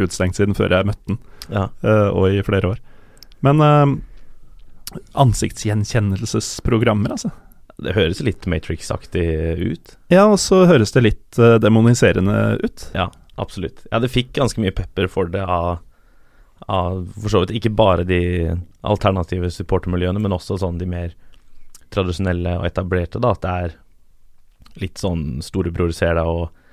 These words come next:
Speaker 2: alle skal filmes og alt sånt. Men, ehm, det fikk det i hvert fall godkjent av myndighetene, og de fikk det på plass til slutt. Og så vet jeg ikke hvor mange som har blitt tatt av det. Kan det hende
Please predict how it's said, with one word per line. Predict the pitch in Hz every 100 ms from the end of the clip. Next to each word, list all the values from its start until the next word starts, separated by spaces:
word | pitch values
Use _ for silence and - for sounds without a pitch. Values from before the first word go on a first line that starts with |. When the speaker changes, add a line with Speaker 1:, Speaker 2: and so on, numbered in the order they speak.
| _ -
Speaker 2:
alle | 104 90
skal | - 98
filmes | 98 87 85 82 - -
og | 90
alt | -
sånt. | 113 123 - -
Men, | 104 98 98
ehm, | 95 95 92 95
det | 104
fikk | -
det |
i | 107
hvert | 110
fall | 110
godkjent | 101 90 92
av | 101
myndighetene, | 95 82 82 98
og | 95
de | 90 87 - - - - -
fikk | - - -
det |
på | 98
plass | 92 82
til | - 85
slutt. | 92 - - - - -
Og | - 92 92 87 90 87 85 - - - - -
så | - 101
vet | 85 -
jeg | 92
ikke | 104
hvor | 101
mange | 90
som | -
har | 92
blitt | 87 -
tatt | 90 -
av | 90 85
det. | 92
Kan | - 95
det | 95
hende | 87 90